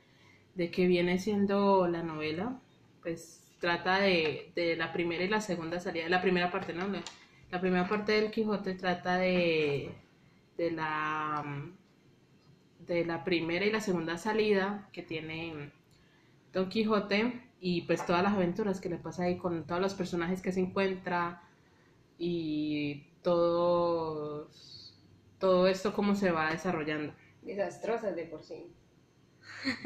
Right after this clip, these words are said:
Speaker 1: Pues, bueno, sí, sí. Sí, porque al final, el, como el último discurso que tiene Sancho en la primera parte,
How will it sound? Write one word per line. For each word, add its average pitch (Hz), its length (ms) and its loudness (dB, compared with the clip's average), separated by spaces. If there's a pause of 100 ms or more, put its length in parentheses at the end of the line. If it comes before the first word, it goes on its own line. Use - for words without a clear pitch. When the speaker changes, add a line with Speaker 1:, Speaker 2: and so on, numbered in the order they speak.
(220)
Speaker 1:
Pues, - 280 -4 (100)
bueno, 247 240 6
sí, 180 260 8
sí. 185 280 4 (200)
Sí, 285 140 6
porque 320 320 6
al 254 240 6
final, 254 600 6
el, 240 300 4
como 247 200 4
el 247 120 6
último 269 360 6
discurso 240 480 2
que 240 120 2
tiene 202 300 2
Sancho 240 580 2
en 220 120 0
la 196 120 2
primera 185 380 4
parte, 226 380 2